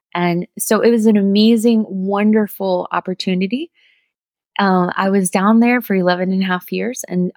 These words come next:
also due to me getting married and needing to be,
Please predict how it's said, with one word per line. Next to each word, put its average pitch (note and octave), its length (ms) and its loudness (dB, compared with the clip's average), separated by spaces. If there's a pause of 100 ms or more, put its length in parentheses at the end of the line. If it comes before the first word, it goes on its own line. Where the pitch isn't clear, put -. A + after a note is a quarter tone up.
also G#3+ 720 2 (100)
due G#3 220 4
to G#3+ 220 0
me F3+ 180 0
getting F#3 240 0
married F3 460 -2 (260)
and E3+ 160 -8
needing F3 360 -2
to - 140 -16
be, E3+ 320 -6